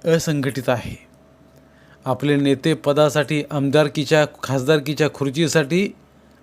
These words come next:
आत एक बाहेर एक बोलतात, त्याचाच गैरफायदा सत्तेवरचे प्यादे घेत असतात,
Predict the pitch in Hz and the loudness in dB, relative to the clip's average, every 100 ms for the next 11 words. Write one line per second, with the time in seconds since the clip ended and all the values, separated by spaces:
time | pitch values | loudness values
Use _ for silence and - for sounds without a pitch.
0 | _ 139 147 - 156 139 139 139 151 147 | _ 0 0 0 -2 0 0 2 2 2
1 | 139 143 127 143 135 113 - _ _ _ | 0 -2 0 0 0 0 -10 _ _ _
2 | _ _ _ _ _ _ _ _ _ - | _ _ _ _ _ _ _ _ _ -2
3 | 156 147 - 208 196 180 190 190 165 165 | 0 2 2 0 2 0 0 2 2 2
4 | 175 147 - 156 147 135 147 147 135 135 | 0 -4 -2 2 2 2 0 2 2 2
5 | 113 127 139 123 - 120 | -2 -4 -2 -4 -6 -10